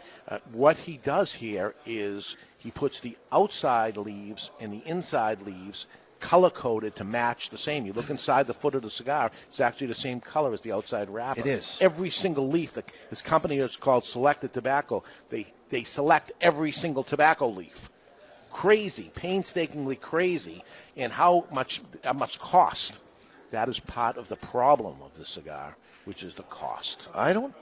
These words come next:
Speaker 2: uh, honestly and truly, I don't believe it's a problem. If I were a customer, which this came out, we, we took this line on after I already was an employee.
Speaker 1: Yeah.
Speaker 2: If I were a customer,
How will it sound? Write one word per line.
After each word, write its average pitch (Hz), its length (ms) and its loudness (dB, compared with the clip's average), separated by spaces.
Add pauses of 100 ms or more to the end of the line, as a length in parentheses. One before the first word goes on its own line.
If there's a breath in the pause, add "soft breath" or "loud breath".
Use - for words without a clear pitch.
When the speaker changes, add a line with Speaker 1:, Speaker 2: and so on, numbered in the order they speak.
(320)
Speaker 2:
uh, - 240 -10
honestly 185 460 -2
and 151 80 -4
truly, 107 460 0
I 98 140 0
don't 117 280 -2
believe 117 360 -4
it's - 140 -4
a 104 60 -2
problem. 123 560 4 (380 loud breath)
If 170 220 6
I 190 120 10
were 160 160 10
a 151 60 4
customer, 104 440 2
which 107 220 0
this 143 160 2
came 135 260 2
out, 117 240 8 (220)
we, 113 220 -4
we 127 80 -2
took - 180 -4
this - 160 -6
line 110 220 6
on 101 180 4
after 101 300 2
I 101 80 8
already 98 200 6
was 92 180 -2
an 92 60 -8
employee. 92 440 0
Speaker 1:
Yeah. 104 200 -4 (120)
Speaker 2:
If 151 180 2
I 170 120 10
were 156 160 10
a 147 60 4
customer, 90 560 0